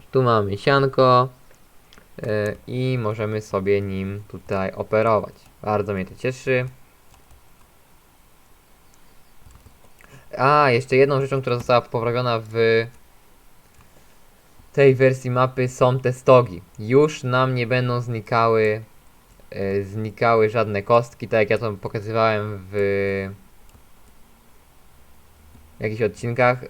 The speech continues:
że te kostki z tego małego stogu,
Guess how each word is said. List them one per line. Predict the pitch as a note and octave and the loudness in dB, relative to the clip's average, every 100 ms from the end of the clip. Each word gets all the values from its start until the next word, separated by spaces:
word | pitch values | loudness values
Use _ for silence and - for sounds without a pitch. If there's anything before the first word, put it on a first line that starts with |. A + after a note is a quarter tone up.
| - | -10
że | G#2 G#2+ | -8 -6
te | - G#2+ | -6 0
kostki | C3 C3+ - A#2 A2 - _ - - _ - - - - | 0 -2 -6 -6 -6 -12 _ -20 -20 _ -20 -20 -20 -20
z | - | -6
tego | A#2+ A2+ | -4 -2
małego | A2+ B2+ A#2+ | 0 2 0
stogu, | A#2+ B2+ A2+ A2+ C3+ | 0 0 2 2 0